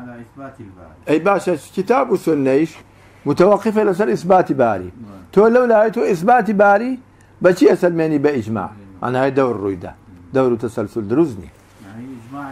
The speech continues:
Speaker 1: لەوانە.
Speaker 2: ئیجماع لەسەر ئەوە نابێ بکرێ.
Speaker 1: بەڵێ.
Speaker 2: بەڵام حدوثی عالەمەکە وانێ.
Speaker 1: بەڵێ.
Speaker 2: بەڵێ. ولا يشترط في الإجماع أن يكون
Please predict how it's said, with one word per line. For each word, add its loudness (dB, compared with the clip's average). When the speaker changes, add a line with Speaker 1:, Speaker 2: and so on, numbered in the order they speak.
Speaker 1:
لەوانە. -18
Speaker 2:
ئیجماع -2
لەسەر -4
ئەوە 0
نابێ -4
بکرێ. -10
Speaker 1:
بەڵێ. -20
Speaker 2:
بەڵام 0
حدوثی -2
عالەمەکە -4
وانێ. -4
Speaker 1:
بەڵێ. -10
Speaker 2:
بەڵێ. -6
ولا 0
يشترط -2
في -4
الإجماع -4
أن -4
يكون -6